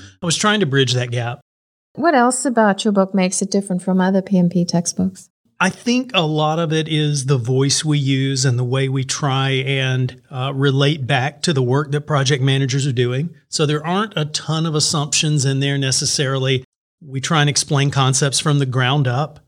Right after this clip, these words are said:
Speaker 1: Um, lot of illustrations, a lot of diagrams, a lot of examples, and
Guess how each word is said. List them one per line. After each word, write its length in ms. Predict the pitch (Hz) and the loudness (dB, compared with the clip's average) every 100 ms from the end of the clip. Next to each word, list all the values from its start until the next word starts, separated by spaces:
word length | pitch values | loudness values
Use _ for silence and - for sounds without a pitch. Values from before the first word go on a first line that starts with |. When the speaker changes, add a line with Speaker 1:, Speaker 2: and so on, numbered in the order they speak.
| _ _ - | _ _ -10
Speaker 1:
Um, 360 | 127 127 127 127 | -4 -2 -2 -2
lot 680 | 131 143 151 156 156 156 151 | -2 0 4 4 4 2 2
of 100 | 139 | 0
illustrations, 920 | 143 143 - 156 139 127 135 135 123 | 0 0 0 0 0 0 0 0 -2
a 40 | |
lot 280 | 117 139 147 | -2 0 0
of 100 | 123 | 0
diagrams, 580 | 135 131 127 131 127 120 | 0 0 0 0 0 -2
a 60 | |
lot 300 | 117 123 147 | -4 -2 0
of 80 | 139 | 0
examples, 760 | 131 117 135 127 131 127 123 - _ _ _ | -2 0 0 0 -2 -4 -2 -6 _ _ _
and 580 | - 139 139 135 135 - | -4 0 2 0 -2 -6